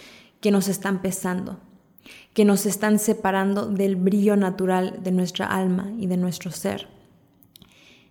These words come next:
En los últimos episodios del podcast, ayer, antier, el día anterior, les platiqué mucho acerca de tu obscuridad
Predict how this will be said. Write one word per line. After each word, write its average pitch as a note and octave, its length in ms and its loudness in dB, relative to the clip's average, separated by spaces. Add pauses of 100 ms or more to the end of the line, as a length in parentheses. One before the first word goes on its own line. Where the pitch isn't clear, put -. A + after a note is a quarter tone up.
En A3 140 4
los G#3+ 220 2
últimos A#3+ 480 4
episodios G#3+ 680 2
del G3 160 2
podcast, A#3 760 0 (100)
ayer, G3+ 300 0
antier, G3+ 340 0
el G3 120 0
día F#3+ 120 0
anterior, G3 540 -2 (640)
les G3 180 0
platiqué G#3 400 0
mucho G#3 320 4
acerca G3 420 -2
de F#3+ 300 -2 (400)
tu - 80 2
obscuridad F#3+ 720 0